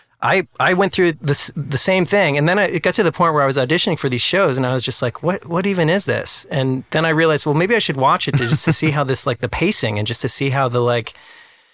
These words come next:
camera work and the v-, what it feels like. And,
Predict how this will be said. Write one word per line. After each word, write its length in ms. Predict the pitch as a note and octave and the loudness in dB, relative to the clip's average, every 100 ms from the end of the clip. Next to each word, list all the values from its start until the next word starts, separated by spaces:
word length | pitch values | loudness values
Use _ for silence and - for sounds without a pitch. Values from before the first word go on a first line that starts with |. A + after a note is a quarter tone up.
| _ _ _ _ _ _ _ | _ _ _ _ _ _ _
camera 380 | - G#3 A#3+ F3+ | -2 2 4 4
work 360 | D3 B2 A2 D#3 | 4 2 0 0
and 280 | C3+ C3+ | 0 -2
the 160 | D#3 D#3 | 0 0
v-, 400 | C3 A#2 - - | 0 -8 -8 -2
what 120 | D3 | 0
it 100 | F3 | 0
feels 380 | - F3 A3 D3+ | -2 0 2 2
like. 340 | B2 A2+ - - | 0 -2 -4 -4
And, 340 | C#3+ C#3 | -2 -2